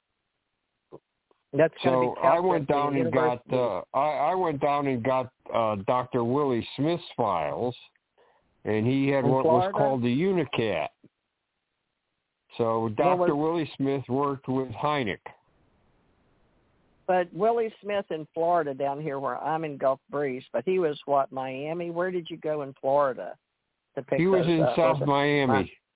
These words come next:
Speaker 1: yeah, Miami. Okay. Now, that's where, uh, J. Allen Hynek went to recuperate for his cancer, right?
Speaker 2: Right. Yep.
Speaker 1: So now you,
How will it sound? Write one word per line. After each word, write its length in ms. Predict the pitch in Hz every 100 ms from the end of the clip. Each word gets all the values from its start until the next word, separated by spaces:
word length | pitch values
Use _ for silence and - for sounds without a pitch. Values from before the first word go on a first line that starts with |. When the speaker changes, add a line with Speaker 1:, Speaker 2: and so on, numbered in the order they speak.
| _ _ _ _ _
Speaker 1:
yeah, 160 | 135 135
Miami. 680 | 127 127 123 123 - 143 -
Okay. 400 | 127 131 - - - _ _ _ _
Now, 380 | 156 165 156 135 139
that's 260 | 175 220 -
where, 380 | 202 180 160 135 139 -
uh, 240 | 131 127 117 - _ _ 147
J. 220 | 160 156
Allen 300 | 156 151 143
Hynek 440 | 160 170 180 147 -
went 260 | 143 139 -
to 80 | 131
recuperate 1080 | 127 127 - 208 202 - 135 139 135 135 - _ _ _ _ _ _ _ _ _
for 180 | 139 135
his 280 | 147 135 123 - -
cancer, 760 | 180 196 202 - - - - -
right? 580 | 113 117 123 156 180 - - _ _ _ _ _ _ _ _ _
Speaker 2:
Right. 500 | 160 151 208 165 123 - - - - _ _ _ -
Yep. 300 | 120 135 - _ - - - - -
Speaker 1:
So 140 | 147 - _ - 135 _ -
now 180 | 147 147
you, 640 | 151 170 196 214 208